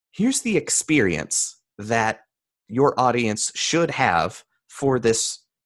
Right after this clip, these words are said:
for this trick. And then it describes how the trick is supposed to go. And then they clap, right? Just, "Okay, cool. All right, I got it."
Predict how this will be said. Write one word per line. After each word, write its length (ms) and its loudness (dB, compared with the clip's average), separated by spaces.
for 80 -2
this 200 0
trick. 580 -6
And 240 2
then 540 0
it 160 0
describes 1000 -2
how 180 -2
the 120 -4
trick 280 0
is 80 0
supposed 380 -2
to 60 -6
go. 320 -4
And 140 2
then 160 4
they 120 0
clap, 340 -4
right? 220 -6
Just, 240 -14
"Okay, 320 -8
cool. 360 -10
All 80 -8
right, 140 -8
I 40 -8
got 200 -6
it." 80 -16